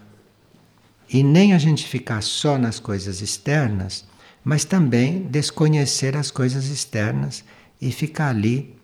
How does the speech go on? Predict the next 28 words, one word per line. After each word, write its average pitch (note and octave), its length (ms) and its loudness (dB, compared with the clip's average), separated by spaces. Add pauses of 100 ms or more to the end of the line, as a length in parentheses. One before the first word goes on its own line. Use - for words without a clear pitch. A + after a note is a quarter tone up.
(240)
fazendo B2 500 2
a A2 60 4
vida B2+ 280 0
melhor. A#2 560 2 (880)
Sim, - 240 -6
porque G2+ 600 -4 (1000)
é G#2+ 140 -4
uma B2+ 200 2
vida A#2+ 420 2
na D#3+ 140 0
qual C#3+ 520 -4 (360)
se F#2 920 0 (100)
comete G#2+ 580 0
menos G#2 380 0
desatinos, A#2 1000 2
não G#2 100 2
é? C#3 160 -2 (560)
É G2 80 -2
uma G#2+ 200 2
vida G#2+ 300 0
em G#2 80 0
que G#2+ 100 -6
a G2+ 60 -4
gente G2+ 340 -4
encontra G#2 480 -4
menos G2 600 -2
coisas F#2+ 500 -4
para F#2 500 -8